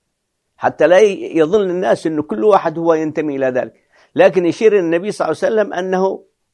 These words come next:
ربما تظهر، ربما يكون بعض من يوجد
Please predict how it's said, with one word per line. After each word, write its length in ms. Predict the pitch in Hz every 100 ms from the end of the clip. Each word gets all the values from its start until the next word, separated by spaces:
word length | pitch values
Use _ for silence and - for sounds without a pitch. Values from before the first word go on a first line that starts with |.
| _ _
ربما 340 | 202 196 180 151
تظهر، 500 | 165 147 147 170 - _ _ _ _ _ _
ربما 320 | 170 196 190
يكون 340 | 175 180 170 151
بعض 240 | 170 180
من 180 | 160 160
يوجد 500 | 151 151 147 -